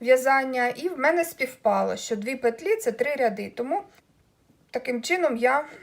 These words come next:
поєднувала капор з шарфом. Далі робила прання наступним чином. Спочатку я випрала цей виріб в машинці на режимі вовна з спеціальним засобом для прання вовни.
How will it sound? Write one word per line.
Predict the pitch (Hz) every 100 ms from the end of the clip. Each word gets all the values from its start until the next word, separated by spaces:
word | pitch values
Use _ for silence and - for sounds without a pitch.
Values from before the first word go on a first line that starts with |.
| -
поєднувала | 240 240 294 277 247 233 220
капор | 214 226 240 247 233
з | 226 220 240 -
шарфом. | - 247 247 - - _ _ _ - - - -
Далі | 233 262 226 202
робила | 214 233 311 370
прання | 349 330 320 285 214
наступним | 208 226 - 330 330 311
чином. | - 233 214
Спочатку | 208 - - 269 339 381 - 302
я | 262 294 294 277
випрала | 247 330 339 302 277
цей | 254 - 269 269
виріб | 247 311 339 -
в |
машинці | 262 247 - 359 370 277
на | 254
режимі | 247 254 269 262 226
вовна | 226 349 392 330 294
з | 285
спеціальним | - - 233 269 311 320 277
засобом | 220 240 277 294 247 240 220 -
для | 226 233 233 226 220
прання | 220 226 226 233 262
вовни. | 247 202 175 - -